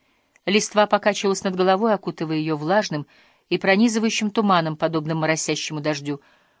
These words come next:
Он коснулся сначала ее щек, потом навалился на плечи, и ощущение внутреннего холода побудило ее повернуться обратно к мужу, чтобы задать важный вопрос.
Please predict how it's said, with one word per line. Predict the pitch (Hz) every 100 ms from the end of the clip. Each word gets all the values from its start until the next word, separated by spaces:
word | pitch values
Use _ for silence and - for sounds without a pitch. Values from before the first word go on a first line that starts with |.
| _ _
Он | 185
коснулся | 202 208 233 226
сначала | 220 214 208 214
ее | 208 202 202
щек, | - - 247 - _ _ _ _
потом | 202 247
навалился | 226 226 226 247 -
на | 208
плечи, | 202 226 240 226
и |
ощущение | 196 196 - 233 214
внутреннего | 185 233 233 208 196
холода | 214 226 202
побудило | 202 185 190 170 233
ее | 226 208 202 _ _ _ _
повернуться | 202 208 214 240 -
обратно | - 208 185 226 233 226
к | 226
мужу, | 226 233 214
чтобы | - 208
задать | 196 196 208 196
важный | 196 226 226
вопрос. | 220 214 175 143 -